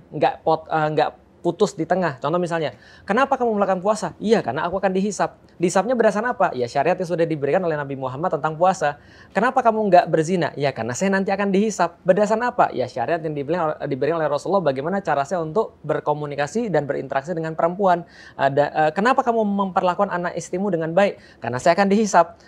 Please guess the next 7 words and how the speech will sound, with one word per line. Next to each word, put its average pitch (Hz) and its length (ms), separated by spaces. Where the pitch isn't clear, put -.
"Kenapa 254 320
kamu 233 240
misalnya 208 320
akan 190 180
dihisap?" 190 300
"Pasti, 196 400
karena 131 180